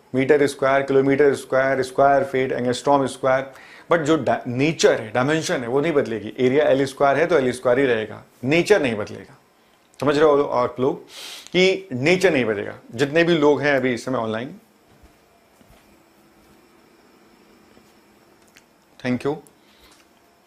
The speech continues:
<clears throat> देखिए, मैंने आपको बताया कि dimension quantity का nature बताते हैं,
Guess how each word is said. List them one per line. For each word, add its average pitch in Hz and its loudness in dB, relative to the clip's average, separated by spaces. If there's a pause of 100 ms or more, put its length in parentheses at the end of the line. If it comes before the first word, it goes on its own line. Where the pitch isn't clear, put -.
(500)
<clears throat> 139 -2 (2500)
देखिए, 131 -2 (480)
मैंने 131 -2
आपको 143 -4
बताया 113 -6 (280)
कि 135 -8
dimension 120 -6
quantity 123 -6
का 147 -10
nature 123 -6
बताते 104 -12
हैं, - -20